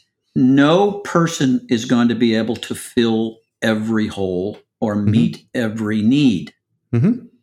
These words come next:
Speaker 1: Right. So
Speaker 2: Right.
Speaker 1: how do I, how do I recalibrate and adjust? And how do I find joy? <laughs>
Speaker 2: Yes.
Speaker 1: Yeah.
Speaker 2: Yeah. Yeah.
Speaker 1: In,
Speaker 2: Well
Speaker 1: in these, in, in these relationships.
Speaker 2: Yeah. The,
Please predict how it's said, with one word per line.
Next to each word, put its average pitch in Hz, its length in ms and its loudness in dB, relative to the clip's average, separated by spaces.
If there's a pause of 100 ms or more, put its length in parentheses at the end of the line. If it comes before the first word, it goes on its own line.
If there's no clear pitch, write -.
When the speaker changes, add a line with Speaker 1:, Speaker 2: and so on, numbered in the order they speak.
(800)
Speaker 1:
Right. 123 420 0 (440)
So 139 120 2
Speaker 2:
Right. 95 100 4
Speaker 1:
how 190 140 4
do 202 140 4
I, 135 320 4 (260)
how 175 220 2
do 175 120 4
I 135 140 4
recalibrate 123 1300 0 (440)
and 143 200 0
adjust? 131 400 0
And 120 120 0
how 165 120 2
do 185 120 2
I 143 100 4
find 123 500 2
joy? 120 880 0 (160)
<laughs> - 0 - (320)
Speaker 2:
Yes. 107 420 2
Speaker 1:
Yeah. 156 920 0
Speaker 2:
Yeah. 92 100 -2 (340)
Yeah. 90 180 2 (220)
Speaker 1:
In, 165 320 6
Speaker 2:
Well 127 140 6
Speaker 1:
in 175 300 4
these, 156 540 2
in, 135 200 2
in 131 200 6
these 113 220 2
relationships. 104 720 -4 (240)
Speaker 2:
Yeah. 95 220 0 (240)
The, 104 760 -4